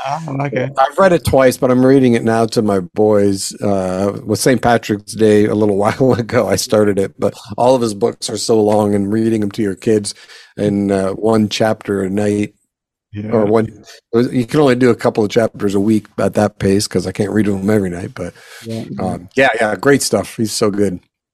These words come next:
Speaker 1: Yeah, really creative too, you know, especially, um, you know, uh, all the viewers know that I'm, you know, in the creative world doing so much music and stuff. And, and so are you, Glenn. And it's, uh, it's just, uh,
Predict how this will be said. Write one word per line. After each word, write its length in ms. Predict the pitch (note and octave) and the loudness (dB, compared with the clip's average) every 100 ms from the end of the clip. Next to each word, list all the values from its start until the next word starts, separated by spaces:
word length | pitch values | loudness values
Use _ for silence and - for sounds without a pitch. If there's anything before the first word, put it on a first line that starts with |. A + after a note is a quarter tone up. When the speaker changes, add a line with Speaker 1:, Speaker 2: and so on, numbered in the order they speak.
| _ | _
Speaker 1:
Yeah, 360 | C#3 C3+ C3+ B2 | 2 4 4 4
really 300 | C#3+ B3 B3+ | 4 4 2
creative 580 | D#3 C3 B2+ C3+ A#2 | 0 2 2 2 -2
too, 160 | - C#3+ | 0 2
you 120 | C3+ | 2
know, 100 | B2+ | 2
especially, 640 | B2+ C3 E3+ E3+ D#3 C3 G2+ | 0 -2 -2 -2 -2 0 0
um, 340 | A#2 A#2 A2+ - _ _ _ _ - | -2 -4 -6 -10 _ _ _ _ -4
you 100 | B2+ | -2
know, 120 | A#2 | 0
uh, 320 | G#2+ A2+ A2 - | 0 -2 -4 -2
all 140 | B2+ | -2
the 80 | A#2+ | 0
viewers 280 | A#2+ B2 A#2 | 0 0 2
know 160 | C3 A#2+ | 0 2
that 160 | A#2+ | 0
I'm, 320 | B2 C3 B2+ | 0 0 0
you 80 | - | -2
know, 160 | B2 B2 | -2 -2
in 140 | B2 | -2
the 80 | B2+ | -4
creative 460 | - C3+ B2+ B2+ A#2+ | -2 -2 0 -2 -2
world 340 | A#2 A#2+ A#2 | -2 -2 -4
doing 180 | A#2+ A#2+ | -4 -4
so 140 | - | -4
much 240 | A#2+ A#2+ - | -6 -6 -4
music 400 | B2 C#3 B2+ A#2 | 0 0 -2 -4
and 100 | A2+ | -6
stuff. 360 | - A#2 - | -8 -10 -8
And, 180 | A2 A#2 | -6 -6
and 180 | A2+ A#2+ | -4 -6
so 180 | - B2 | -4 -2
are 40 | |
you, 200 | A#2+ D3+ | 0 2
Glenn. 260 | B2+ B2 B2 | 2 0 0
And 140 | A#2+ | 0
it's, 180 | A2 - | -2 -4
uh, 200 | B2 A#2+ - - - _ - | -4 -4 -10 -20 -20 _ -4
it's 180 | C3+ - | -2 -2
just, 220 | D#3 - | -2 0
uh, 260 | C3 A#2 | 2 2